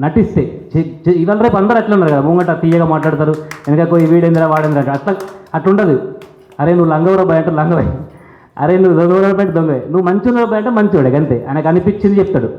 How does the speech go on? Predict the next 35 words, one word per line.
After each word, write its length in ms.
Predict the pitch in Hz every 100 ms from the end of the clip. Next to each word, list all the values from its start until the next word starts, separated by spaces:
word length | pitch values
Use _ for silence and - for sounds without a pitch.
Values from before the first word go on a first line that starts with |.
| - - - _
నేను 460 | 135 165 196 214 202 - - -
దగ్గరగా 400 | 127 147 190 202
ఉండి 160 | 190 185
చూసినటువంటి 500 | 175 160 165 165 156
అంటే 220 | 156 156
దగ్గరగా 280 | 160 214 214
అంటే 440 | 208 254 302 - - - - _ _ 139
ఈ 60 |
భార్య 360 | 135 139 160 208
భర్తలు 280 | 214 - 196
గుర్తురాలని 420 | 175 190 208 208
ఇప్పుడు 140 | 190
అన్న 120 | 175
చెప్పాడు 220 | 196 190 165
కదా, 280 | 156 190 196 156
మేమే 280 | 143 180 208
భార్య 280 | 190 190 202
భర్తల్లాగా 540 | 196 202 196 185 170
అన్నదమ్ముల్లాగా 520 | 170 180 180 180 156
మేమే 240 | 151 185 185
ఇక 120 | 147
అంతా, 380 | 139 123 113 -
మాదొక 260 | 147 160 160
సంసారం 380 | 156 165 196 180
అన్నట్టు 340 | 160 135 113 - -
ఇటు 160 | 151 156
ఇట్లా 220 | 156 151
పోయిన 160 | 156 160
కాడ. 220 | 131 113 - - - - -
కాబట్టి 380 | 147 175 190 247
అట్లా 200 | 180 175
దగ్గరికి 340 | 165 170 220
వెళ్ళి 140 | 226 202
చూసినాం 240 | 202 202
కాబట్టి 520 | 190 175 175 214 247